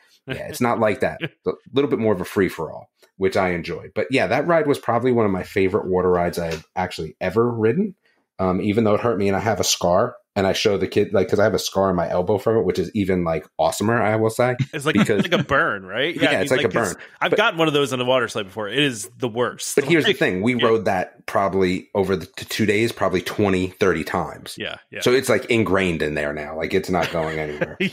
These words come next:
Speaker 2: just gonna have that for the rest of your life now.
Speaker 1: Oh, absolutely.
Speaker 2: It's a,
Speaker 1: Again.
Speaker 2: like an Action Park scar. It's <laughs>
Speaker 1: It is actually, yeah, it is an, like, an Action Park scar. So then we'll talk about the park. So what I found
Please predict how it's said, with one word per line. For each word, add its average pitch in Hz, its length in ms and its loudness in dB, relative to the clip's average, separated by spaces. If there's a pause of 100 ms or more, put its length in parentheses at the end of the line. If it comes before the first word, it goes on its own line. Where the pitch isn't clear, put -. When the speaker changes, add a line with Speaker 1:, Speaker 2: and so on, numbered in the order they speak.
(140)
Speaker 2:
just - 200 -2
gonna 156 120 0
have 123 200 -4
that 120 120 -6
for - 120 -20
the 110 60 -8
rest 113 200 -6
of - 60 -20
your 107 100 -10
life 104 240 -10
now. - 80 -2
Speaker 1:
Oh, 123 260 2
absolutely. 101 840 2
Speaker 2:
It's - 180 -4
a, - 40 -2
Speaker 1:
Again. 87 540 -4
Speaker 2:
like - 140 0
an 165 80 2
Action 160 300 0
Park 170 180 0
scar. 101 380 -4
It's 113 200 -14
<laughs> 139 160 -2
Speaker 1:
It 143 140 4
is 135 140 4
actually, 123 360 2
yeah, 107 200 4
it 95 100 0
is 107 120 0
an, 104 200 2
like, 104 180 2
an 101 140 0
Action 101 240 0
Park 98 240 0
scar. 78 340 0 (400)
So 117 520 2 (200)
then 120 440 0
we'll 113 120 0
talk 98 240 -2
about 90 180 0
the 85 60 -8
park. - 360 -4
So 104 180 2
what 107 240 0
I 113 120 0
found 139 420 0